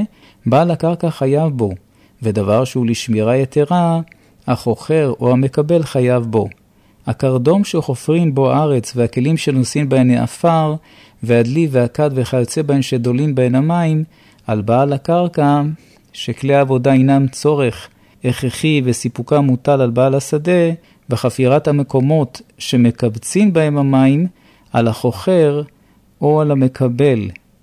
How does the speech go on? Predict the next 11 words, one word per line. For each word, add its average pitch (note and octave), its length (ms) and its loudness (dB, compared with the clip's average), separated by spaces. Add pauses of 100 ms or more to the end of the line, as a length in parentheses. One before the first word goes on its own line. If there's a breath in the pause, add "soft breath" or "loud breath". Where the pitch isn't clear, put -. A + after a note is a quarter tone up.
שאין E3+ 300 0
בהם D#3 200 2
צורך C3+ 360 -2
הכרחי D3 680 -2
ומיועדות C3 720 2
להקל C3 320 0
את C3 140 -4
מלאכת C3+ 600 0
ההשקיה. A#2 680 0 (1080)
הלכה B2 400 0
ג', D#3+ 240 -2